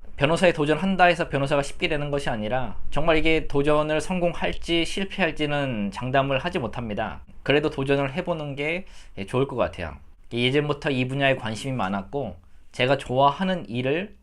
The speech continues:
좋아하는 공부를 하는 것이 얼마나 행복한지를 이제 다시 한번 깨닫게 돼가지고요.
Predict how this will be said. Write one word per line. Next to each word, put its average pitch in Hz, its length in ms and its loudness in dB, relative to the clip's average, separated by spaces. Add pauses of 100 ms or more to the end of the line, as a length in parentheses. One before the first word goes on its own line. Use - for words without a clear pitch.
(360)
좋아하는 135 440 4
공부를 123 360 -2
하는 165 240 -6
것이 135 320 -2
얼마나 127 400 -2
행복한지를 135 880 -2 (300)
이제 - 100 -12
다시 104 240 -4
한번 117 300 -2
깨닫게 156 320 -4
돼가지고요. 92 600 -8